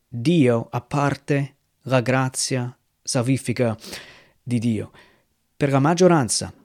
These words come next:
Gesù Cristo è un ostacolo. Era un ostacolo per i farisei, per i sc-, i scribi. Hanno visto che Gesù è bravo,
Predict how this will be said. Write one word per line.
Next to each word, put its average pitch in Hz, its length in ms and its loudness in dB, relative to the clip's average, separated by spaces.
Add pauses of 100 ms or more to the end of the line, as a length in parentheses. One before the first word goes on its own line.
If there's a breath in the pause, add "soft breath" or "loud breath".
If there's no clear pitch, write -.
(300)
Gesù 139 280 0
Cristo 160 560 -2
è 147 280 0
un 147 160 0
ostacolo. 131 840 -4 (480 loud breath)
Era 139 320 2
un 147 120 2
ostacolo 156 680 0
per 123 160 0
i 117 60 0
farisei, 120 720 -2 (240)
per 120 140 -4
i 104 80 -6
sc-, - 300 -6
i 120 100 -6
scribi. 147 640 0 (360 loud breath)
Hanno 123 220 -2
visto 147 280 0
che 135 100 -4
Gesù 120 240 0
è 135 80 4
bravo, 117 560 -4